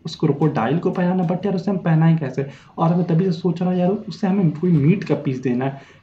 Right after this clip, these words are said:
यार अब तो यार चुल्लू भर पानी तो मिलेगा नहीं, उससे बढ़िया closet के अंदर ही बंद, बंद होके खुद मर जाओ। Okay guys, तो अब यार, यार तुम सोच रहे हो कि मैं इस closet के अंदर क्यों छुपा, पता नहीं यार, मुझे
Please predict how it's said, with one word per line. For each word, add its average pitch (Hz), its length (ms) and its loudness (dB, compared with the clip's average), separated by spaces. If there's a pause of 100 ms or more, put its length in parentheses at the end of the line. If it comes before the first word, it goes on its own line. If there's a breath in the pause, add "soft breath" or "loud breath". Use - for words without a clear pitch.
(140 loud breath)
यार 156 220 2
अब 160 240 2
तो 151 80 0
यार 143 100 0
चुल्लू 131 300 -2
भर 139 160 -2
पानी 135 320 -2
तो 127 120 -2
मिलेगा 135 380 -2
नहीं, 151 280 0
उससे - 180 -6
बढ़िया 127 300 -2
closet 131 460 -2
के 135 60 -6
अंदर 117 200 -6
ही 135 60 -2
बंद, 143 300 -4
बंद 170 240 6
होके 160 220 0
खुद 139 200 -2
मर 123 180 -2
जाओ। 131 240 -6 (560 loud breath)
Okay 135 280 -6 (240)
guys, 123 320 -6
तो 120 80 -8
अब 110 140 -8
यार, 117 280 -4 (800 soft breath)
यार 139 100 2
तुम 139 160 2
सोच 151 260 0
रहे 139 80 4
हो 139 60 4
कि 139 80 4
मैं 139 100 2
इस 139 80 2
closet 127 360 0
के 139 80 -2
अंदर 131 140 -2
क्यों 139 120 -2
छुपा, 139 220 -4
पता 165 300 -6
नहीं 175 160 4
यार, 156 160 4
मुझे 156 220 0